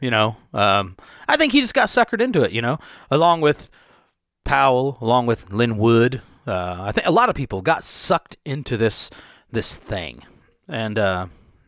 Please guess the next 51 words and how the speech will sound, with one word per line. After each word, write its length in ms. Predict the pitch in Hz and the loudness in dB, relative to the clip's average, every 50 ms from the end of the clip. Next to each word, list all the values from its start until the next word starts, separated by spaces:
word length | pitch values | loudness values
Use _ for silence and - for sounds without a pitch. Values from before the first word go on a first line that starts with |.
| _ _ _ _ _ _ _ _ _ _ _ _ _ _ _ _ _ _ _ _ - - - - - - - - - - - - | _ _ _ _ _ _ _ _ _ _ _ _ _ _ _ _ _ _ _ _ -20 -20 -20 -20 -20 -20 -20 -20 -20 -20 -16 -8
it's 200 | - 151 143 - | -6 -4 0 2
all, 440 | 220 240 247 226 185 147 117 - - - - - | 4 4 4 4 4 2 0 -4 -10 -20 -16 -10
you 100 | 156 131 | -6 -2
know, 100 | 120 117 | 0 2
well, 260 | 107 113 107 104 98 - - - | 2 4 2 2 0 -4 -8 -2
I'll, 180 | 127 110 110 - | -2 -2 0 0
I'll 80 | 113 | 0
go 120 | 104 110 87 | 0 0 -2
to 80 | 87 | -2
that. 140 | 92 90 90 | -4 -4 -2
I'll 100 | 127 127 | -2 0
go 120 | 107 113 | 0 0
down 200 | 92 95 87 90 | -2 -2 -6 -10
that 120 | 85 85 - | -10 -12 -12
track 240 | - 107 82 73 95 | -12 -12 -12 -12 -12
in 100 | 104 87 | -14 -14
a 40 | |
minute 180 | 82 87 90 85 | -12 -12 -12 -12
about 180 | 78 90 85 87 | -12 -12 -12 -12
it 120 | 80 82 | -12 -10
being 180 | 101 104 90 82 | -8 -10 -8 -10
a 60 | 80 | -12
deep 260 | 85 - 104 - - | -14 -14 -14 -14 -14
state 220 | - - 76 - | -12 -12 -12 -12
psyop. 320 | - - - 85 - 85 - - | -10 -12 -12 -10 -12 -12 -6 -2
But, 180 | 196 - - _ _ - - - - - - _ - | -2 -2 -2 _ _ -20 -20 -20 -20 -20 -20 _ -8
so, 280 | - - 302 277 254 | -2 2 4 4 4
four 240 | 240 - 254 233 220 | 4 4 4 4 4
years 220 | 202 196 190 160 175 | 4 2 0 0 2
ago, 260 | 170 175 170 165 156 | 2 4 6 4 4
these 160 | 151 135 120 | 4 2 0
drops 540 | 107 127 139 135 135 139 135 139 143 - - | 2 2 4 4 6 6 4 4 2 0 0
and 80 | 139 | 0
all 100 | 143 135 | 2 2
this 140 | 131 135 127 | 2 0 -2
stuff 340 | - - 143 139 131 127 - | -2 0 2 4 2 2 2
happened, 440 | 135 131 123 127 - 127 120 120 123 | 2 2 2 2 2 2 0 0 -2
and, 180 | 123 120 117 - - - - | -2 -6 -8 -12 -16 -10 -2
and 400 | - 180 185 185 175 156 - _ - - _ _ _ _ _ _ _ _ _ _ | 0 0 0 0 -2 -6 -10 _ -20 -20 _ _ _ _ _ _ _ _ _ _
I 120 | - 165 170 | -2 -2 0
guess 240 | 165 220 196 - 196 | 2 0 0 0 0
in 80 | 180 | 0
your 280 | 165 156 139 131 120 135 | 2 4 4 4 4 2
original 520 | 139 139 160 165 165 156 185 180 180 185 | 2 2 2 2 2 2 2 2 2 2
Q 440 | - - - - 180 180 175 180 170 | 2 0 -4 0 2 2 2 2 0
believers 680 | 135 147 131 151 151 160 180 180 156 180 180 156 - | -2 -4 -2 0 0 0 0 0 0 0 0 0 0
or 60 | 131 | -2
original 380 | 117 110 120 127 120 143 139 123 | 0 2 2 0 0 0 -4 -4
Q 200 | - - 143 123 | -4 -4 -8 -6
followers 680 | - - 127 120 117 110 104 95 101 104 101 - - 120 | -2 0 2 4 4 2 2 0 -2 -4 -4 -6 -8 -8
were, 240 | 120 104 101 101 | -6 -6 -6 -8